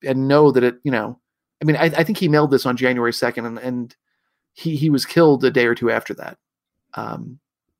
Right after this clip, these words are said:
and it's, it's painful for me to look at it because, you know, I, knowing what happened, but it's also,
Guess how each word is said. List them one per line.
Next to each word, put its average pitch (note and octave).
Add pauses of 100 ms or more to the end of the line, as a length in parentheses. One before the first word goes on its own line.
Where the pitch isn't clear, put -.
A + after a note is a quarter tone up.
and E3
it's, D#3
it's D#3
painful F#3+
for D3
me C#3
to C3
look C3+
at D#3+
it -
because, A#2+ (840)
you C#3
know, A#2
I, C3 (600)
knowing D3+
what B2+
happened, C#3
but A#2+
it's A#2+
also, D3